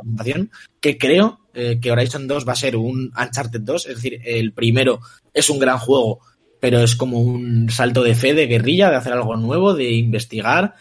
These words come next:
eh, crear un nuevo universo. Se dejan muchas cosas en el tintero y, y podía haber sido más. Y creo que este Horizon dos es el que va a pegar el salto realmente, dentro ya con la franquicia asentada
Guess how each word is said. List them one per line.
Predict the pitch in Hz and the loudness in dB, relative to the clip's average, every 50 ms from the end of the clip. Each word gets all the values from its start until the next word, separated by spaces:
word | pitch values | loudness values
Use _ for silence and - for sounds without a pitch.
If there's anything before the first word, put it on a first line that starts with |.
| _ _ _ _ | _ _ _ _
eh, | - 127 123 120 117 117 117 | -6 -4 -2 0 0 0 0
crear | 117 117 120 120 117 | 0 0 2 2 2
un | 120 135 | 2 0
nuevo | 135 123 123 | -2 -2 -2
universo. | 123 123 117 120 139 160 156 - - 196 196 196 190 165 - - _ _ _ _ _ | 0 0 2 2 2 0 0 0 2 2 4 4 2 0 -2 -6 _ _ _ _ _
Se | - - 151 | -6 -4 -2
dejan | 135 160 156 147 156 156 | 0 0 0 0 -2 -4
muchas | 160 160 147 143 127 117 | -4 -4 -4 -4 -6 -4
cosas | - - 185 185 - 214 - - - | -4 -2 -2 -2 -2 -4 -4 -8 -12
en | - 139 | -14 -12
el | 135 135 123 | -10 -10 -8
tintero | 123 127 131 117 127 143 175 208 - _ | -6 -6 -4 -2 -2 -2 -2 -2 -4 _
y, | 147 135 120 120 117 117 117 113 113 110 110 110 _ _ _ _ _ | -4 -4 0 0 2 2 2 0 -2 -4 -6 -10 _ _ _ _ _
y | - 143 139 | -2 -2 0
podía | 127 131 127 139 135 135 | 2 2 2 2 2 2
haber | 139 139 | 0 0
sido | - - 135 135 127 | -2 -4 -4 -4 -4
más. | 131 160 214 233 - - _ - _ _ _ _ | -2 -2 -4 -4 -4 -8 _ -20 _ _ _ _
Y | - 165 - | -4 -2 0
creo | - 147 175 196 | 2 2 2 4
que | 190 190 | 4 2
este | 185 - 180 | 2 4 4
Horizon | 170 170 156 160 151 | 4 4 2 0 0
dos | 151 175 190 | 2 2 2
es | 170 147 | 2 0
el | 139 127 | -2 -2
que | 117 120 | 0 2
va | 117 | 2
a | 117 | 4
pegar | 120 113 113 | 2 2 0
el | 110 104 | 0 -2
salto | - 120 117 117 117 107 | -2 -2 -2 -2 -2 -2
realmente, | 104 104 101 98 101 107 120 135 165 156 | -2 -2 -2 -2 -2 -4 -4 -4 -4 -4
dentro | 139 127 113 113 110 | -4 -4 -4 -4 -2
ya | 107 110 110 107 110 113 113 - - - _ | -2 -2 0 0 -2 -4 -4 -8 -12 -12 _
con | - 127 123 | -2 0 0
la | 123 123 | 0 0
franquicia | 120 120 120 120 120 147 123 127 143 139 | 0 0 0 0 -2 -4 -2 -2 -2 -2
asentada | - 120 117 113 117 127 131 156 165 208 | 0 0 -2 -2 0 0 2 2 0 0